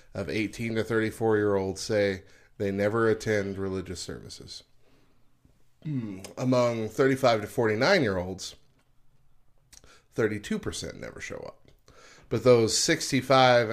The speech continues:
and over, uh, twenty-seven percent, and fifty and sixty-four, or fifty to sixty-four, twenty-three percent are less likely to never attend services. So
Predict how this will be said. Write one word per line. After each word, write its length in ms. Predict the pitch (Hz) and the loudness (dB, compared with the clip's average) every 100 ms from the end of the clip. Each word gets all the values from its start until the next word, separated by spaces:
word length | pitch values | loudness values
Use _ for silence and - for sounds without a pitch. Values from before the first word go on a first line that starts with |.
| - | -6
and 300 | 110 98 98 - | -6 -6 -4 4
over, 500 | 202 147 95 104 - _ _ _ _ _ _ _ _ - | 4 4 -2 -2 -8 _ _ _ _ _ _ _ _ -8
uh, 440 | 107 95 90 90 87 - - - _ _ - _ _ - | -4 -4 -4 -8 -12 -18 -20 -20 _ _ -20 _ _ -8
twenty-seven 580 | - 123 101 143 135 98 | -2 -2 2 2 2 -2
percent, 340 | 90 92 90 - _ _ - | -8 -10 -10 -16 _ _ -6
and 640 | 107 101 98 95 92 87 110 - | -2 -2 -2 -6 -10 -12 -18 -20
fifty 400 | - 127 120 117 | -6 -6 -4 -4
and 120 | 104 | -4
sixty-four, 920 | 98 107 - 104 - 156 156 135 113 - _ _ - | -6 -10 -10 -12 -4 0 2 2 -2 -10 _ _ -8
or 80 | 104 | -2
fifty 320 | 131 - 107 | -2 -2 -8
to 60 | 95 | -6
sixty-four, 680 | 104 - 95 139 113 98 - - - - | -8 -10 -8 -2 -2 -2 -6 -20 -20 -12
twenty-three 460 | - 107 92 139 135 | -4 -2 -2 -2 -2
percent 420 | 92 - 90 87 - | -6 -8 -10 -10 -10
are 120 | 95 | -6
less 340 | 98 104 - 90 | -2 -2 -2 -8
likely 460 | - - 57 - _ _ _ _ - | -10 -12 -14 -16 _ _ _ _ -12
to 140 | 104 | -10
never 320 | 95 90 87 | -6 -8 -8
attend 340 | 85 87 87 85 | -10 -10 -10 -10
services. 600 | - 85 85 - 82 - _ - - - _ | -10 -10 -12 -16 -16 -18 _ -20 -20 -20 _
So 560 | - 113 92 92 87 | -6 -2 0 -2 -6